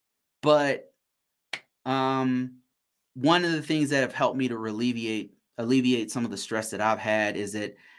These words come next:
this is not just me that's doing this. It's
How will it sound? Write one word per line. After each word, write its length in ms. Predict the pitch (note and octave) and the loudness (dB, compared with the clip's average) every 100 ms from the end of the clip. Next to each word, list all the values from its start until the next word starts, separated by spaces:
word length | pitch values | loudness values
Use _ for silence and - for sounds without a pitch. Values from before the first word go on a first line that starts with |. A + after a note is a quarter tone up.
| _ B2+ | _ -2
this 180 | C#3+ | 0
is 60 | F3 | 2
not 240 | F3 D3+ | 4 4
just 240 | C3+ B2+ - | 4 0 0
me 480 | A2 A#2 G#2 G#2 - _ _ _ | -4 -2 -4 -8 -16 _ _ _
that's 160 | G#2 F#2+ | -10 -6
doing 260 | A#2 G#2+ F#2+ | -6 -4 -4
this. 180 | F#2 | -4
It's 200 | G#2 - | -8 -10